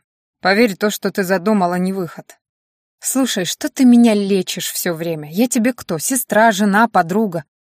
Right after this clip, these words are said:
Ни то, ни другое, ни третье". "Ты очень близкий мне человек", — проговорил он серьезно. "А ты? Ты мне неприятен, Корошев. Может быть, ты пойдешь своей дорогой и оставишь меня в покое, а?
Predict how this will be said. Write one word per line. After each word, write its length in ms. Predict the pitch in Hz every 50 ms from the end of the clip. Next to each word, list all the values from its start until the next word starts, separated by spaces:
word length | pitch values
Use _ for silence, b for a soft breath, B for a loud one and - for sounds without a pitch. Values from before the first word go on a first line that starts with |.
| _ _ _ _
Ни 120 | 214 220 233
то, 160 | - 294 302
ни 140 | 262 240 220
другое, 340 | 202 233 233 208 240 247
ни 140 | 240 233 247
третье". 560 | 240 - 254 214 180 156 - - 165 147 - _ _ _ _ _ _ _ _ _
"Ты 300 | - 196 185 202 220 233 - _ _ _ _ _ -
очень 420 | 180 202 240 - - 214 190 175
близкий 420 | 165 185 190 233 - - - 202
мне 200 | 180 175 180 190
человек", — 640 | 185 - - 180 175 170 160 151 143 - - - _ _ _ _ _ _ -
проговорил 500 | - 170 165 175 170 180 175 175 165 160
он 140 | 165 165 156
серьезно. 600 | - - 185 170 160 160 156 151 - 160 151 - _ _ _ _ _ _ _ _ _ _
"А 120 | - 202
ты? 300 | - _ - 285 277 262 - _ _ _ _ _ _ _ _ _
Ты 140 | - - 277
мне 180 | 277 262 254 254
неприятен, 800 | 247 254 247 - - 262 247 240 262 247 208 - 185 170 175
Корошев. 560 | - - 220 202 175 151 - - - - - _ _ _ _ _ _ _
Может 300 | 196 214 226 214 233 202
быть, 200 | 190 226 226 -
ты 120 | - 220
пойдешь 400 | - - 226 226 196 226 220 -
своей 420 | - - 202 214 240 240 277 294 254
дорогой 480 | 170 175 160 156 151 131 151 147 - _
и 100 | - 196
оставишь 440 | 202 175 - - 233 202 196 - -
меня 200 | 214 196 202 202
в 60 | -
покое, 360 | - 202 190 - 269 240 - -
а? 200 | - 214 220 196